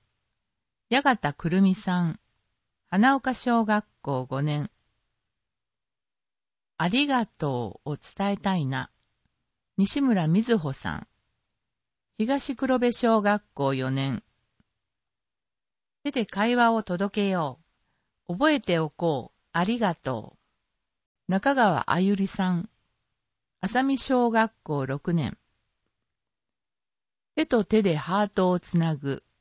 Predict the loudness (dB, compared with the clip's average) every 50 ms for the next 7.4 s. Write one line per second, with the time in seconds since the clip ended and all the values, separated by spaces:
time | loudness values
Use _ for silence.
0 | _ _ _ _ _ _ _ _ _ _ _ _ _ _ -4 -4 -2 -2 -2 0
1 | 0 0 0 0 2 4 4 4 2 2 -2 -4 -4 -4 -4 -4 -6 -10 -16 _
2 | _ _ _ _ _ _ _ _ _ _ _ _ _ _ _ _ 0 0 0 0
3 | 0 -2 -2 -2 -2 -2 0 2 2 2 4 2 0 0 -2 -4 _ -4 -2 -2
4 | 0 0 -2 -2 -2 -2 -2 -2 -4 -8 -14 _ _ _ _ _ _ _ _ _
5 | _ _ _ _ _ _ _ _ _ _ _ _ _ _ _ _ _ _ _ _
6 | _ _ _ _ _ -2 -2 0 0 0 2 4 4 4 4 2 -2 -4 -2 -2
7 | 0 0 0 -2 -4 -10 -12